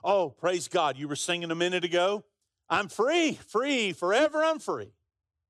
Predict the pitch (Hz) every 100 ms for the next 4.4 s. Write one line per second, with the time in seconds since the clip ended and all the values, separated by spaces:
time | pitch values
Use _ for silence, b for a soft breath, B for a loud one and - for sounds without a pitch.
0 | _ _ _ _ _ _ _ _ _ _
1 | _ 190 202 330 339 220 - 190 156 156
2 | 160 156 131 120 139 156 156 156 131 139
3 | 135 - 127 113 123 131 135 - 113 107
4 | 113 120 117